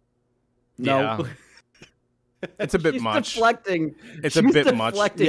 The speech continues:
Speaker 2: Yeah,
Speaker 1: fire
Speaker 2: right?
Speaker 1: from a ship. <laughs>
Speaker 2: Absolutely not. Absolutely not. It looked ridiculous. I'll say that it
Speaker 1: Her
Speaker 2: looked, it looked so stupid. 'Cause, like, they're firing at the ship, and she's, like, not doing a good job because the, clearly the ship's getting hit.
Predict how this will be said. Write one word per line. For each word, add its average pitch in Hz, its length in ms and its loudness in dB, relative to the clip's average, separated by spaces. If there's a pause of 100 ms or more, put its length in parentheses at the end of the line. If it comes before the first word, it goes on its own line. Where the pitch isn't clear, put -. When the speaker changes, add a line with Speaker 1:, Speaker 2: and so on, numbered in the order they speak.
Speaker 2:
Yeah, 165 100 0
Speaker 1:
fire 139 120 0
Speaker 2:
right? 147 240 4
Speaker 1:
from 160 160 -4
a 147 80 -4
ship. 135 420 -6 (320)
<laughs> 165 220 -10
Speaker 2:
Absolutely 160 560 0
not. 131 420 0 (360)
Absolutely 170 680 0
not. 135 300 0
It 170 140 -4
looked 220 340 2
ridiculous. 117 920 -6 (320)
I'll 226 160 8
say 240 260 2
that 156 240 -4
it 165 80 -4 (120)
Speaker 1:
Her 175 160 0
Speaker 2:
looked, - 360 2 (320)
it 214 200 -2
looked 240 320 0
so 226 200 -2
stupid. - 640 -6 (320)
'Cause, 214 220 0
like, 202 160 -2
they're 196 160 2
firing 254 580 4
at 220 140 -2
the 147 80 -6
ship, - 500 0
and 170 180 0
she's, 190 220 -6
like, 175 260 -2
not 170 280 4 (120)
doing 202 280 4
a 165 60 0
good 160 200 0
job 160 440 4
because 135 260 -4
the, - 120 -4
clearly 202 440 2
the 156 120 -2
ship's - 280 -6
getting - 260 -12
hit. 123 280 2